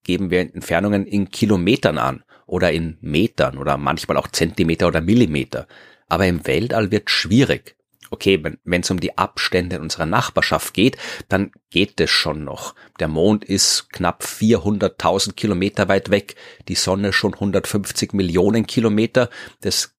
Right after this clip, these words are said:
kann man sich zwar nicht mehr anschaulich vorstellen, aber immerhin sind die Zahlen noch halbwegs fassbar. Aber Sirius zum Beispiel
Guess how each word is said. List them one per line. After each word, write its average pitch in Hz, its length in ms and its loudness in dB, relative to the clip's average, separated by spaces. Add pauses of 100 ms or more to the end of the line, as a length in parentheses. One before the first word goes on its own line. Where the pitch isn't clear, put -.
(120)
kann 92 220 0
man 107 80 2
sich - 240 -2
zwar 95 160 -2
nicht 92 160 -6
mehr 90 140 2
anschaulich 90 440 0
vorstellen, 95 800 0 (380)
aber 90 260 2
immerhin 120 540 0
sind 131 360 -2
die - 100 -10
Zahlen 98 420 0
noch - 240 -4
halbwegs 85 520 -2
fassbar. - 680 -2 (400)
Aber 90 440 2
Sirius 120 680 0
zum 90 200 -6
Beispiel 85 500 0